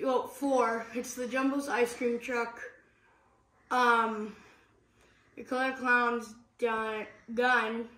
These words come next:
and I forget what the, oh, there was three, and I for-, and the other one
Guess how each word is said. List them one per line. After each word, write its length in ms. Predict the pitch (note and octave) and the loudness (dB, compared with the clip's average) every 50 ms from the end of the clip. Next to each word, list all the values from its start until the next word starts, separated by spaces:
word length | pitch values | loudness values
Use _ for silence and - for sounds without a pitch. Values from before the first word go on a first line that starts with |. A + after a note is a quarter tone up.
| - _ _ _ _ _ _ _ _ _ _ _ _ _ _ _ _ _ _ _ _ _ _ - | -20 _ _ _ _ _ _ _ _ _ _ _ _ _ _ _ _ _ _ _ _ _ _ -4
and 400 | B3 B3 B3 B3 B3 A#3+ A#3+ A#3 | -2 0 2 2 2 2 2 2
I 120 | A#3+ A#3+ | 0 0
forget 680 | A#3+ - B3 A#3+ A#3+ A#3 A3+ G#3 B3 B3+ C4 - - | 0 0 2 2 2 2 2 2 2 2 2 0 0
what 320 | - B3+ B3+ B3 A3+ - - | 2 4 4 4 2 -2 -2
the, 220 | A#3 A3 G#3 E3 - - - - | 0 0 0 0 0 -4 -6 -2
oh, 240 | - B3+ B3+ B3 B3 - | 0 2 2 2 2 4
there 140 | A3 B3 B3 | 4 6 6
was 260 | B3 A#3+ A#3+ - - | 6 4 0 -4 -14
three, 580 | - - A#3+ A#3+ A#3+ A#3 A#3 A3+ A3 A3 A3+ A3 - - - | -10 -4 0 2 2 2 0 -4 -6 -8 -8 -8 -10 -12 -10
and 160 | A3 A3 G#3+ | -8 -6 -6
I 100 | G#3+ A3 | -6 -6
for-, 300 | G#3+ - A#3 A3+ A#3 A3+ - - - _ _ _ - _ _ _ _ _ - | -4 -6 -6 -6 -6 -8 -10 -16 -20 _ _ _ -20 _ _ _ _ _ -6
and 220 | - A#3+ A#3+ A#3+ | -2 -2 0 0
the 80 | A#3 G#3 | -2 -2
other 360 | - G3 A#3 A#3 B3 B3 B3+ | 0 0 2 4 4 4 4
one 360 | B3 B3+ B3+ B3+ B3 A#3+ A#3 | 6 4 2 2 2 0 -4